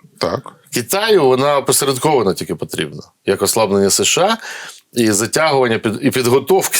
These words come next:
Speaker 2: <laughs> до речі, до своєї. А С Ш А вона навіщо зараз потрібна в такому вигляді?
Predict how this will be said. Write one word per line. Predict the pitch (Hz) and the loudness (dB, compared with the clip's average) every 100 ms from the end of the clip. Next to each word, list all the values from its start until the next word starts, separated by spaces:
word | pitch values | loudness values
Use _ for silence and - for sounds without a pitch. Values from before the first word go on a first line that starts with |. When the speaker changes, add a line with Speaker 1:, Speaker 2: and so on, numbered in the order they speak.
| 127 | -4
Speaker 2:
<laughs> | - | 0
до | |
речі, | 147 - | 0 0
до | 127 127 | 0 0
своєї. | - 127 120 95 85 - - - - - - - _ _ - | 2 2 4 4 2 -2 -6 -8 -8 -10 -12 -18 _ _ -6
А | 151 | -2
С | 156 170 | 0 0
Ш | - 139 | 0 0
А | 113 | 2
вона | 107 104 107 101 101 101 101 98 98 95 95 | 2 2 2 2 2 2 4 2 2 2 2
навіщо | 104 101 92 104 | 2 2 0 0
зараз | 90 95 92 - | 2 2 2 0
потрібна | 90 87 87 90 | -2 -2 -2 -2
в | |
такому | - - 92 92 | -6 -4 -2 0
вигляді? | 90 90 | 0 0